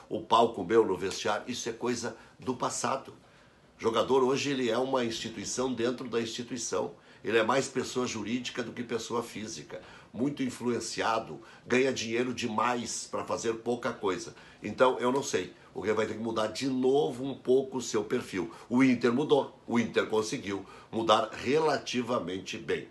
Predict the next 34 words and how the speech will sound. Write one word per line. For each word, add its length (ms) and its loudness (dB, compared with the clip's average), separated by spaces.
pelo 240 0
menos 400 -6
até 380 -6
este 280 2
momento. 460 -6
Se 180 -4
perder 460 2
para 180 0
o 60 -4
Criciúma, 560 -2
o 80 -2
Grêmio 240 2
perde 380 2
posição. 600 -6
Empatando, 800 2
vai 180 0
perder 420 -2
posição 500 -6
também. 420 -8
O 140 -4
problema 400 4
é 20 -4
que 80 -8
se 60 -10
perder 380 -2
pro, 360 -12
pro 200 -14
Criciúma, 520 -6
perde 300 -4
posição 380 -4
direta 520 2
para 220 0
o 40 -6
Criciúma, 520 -6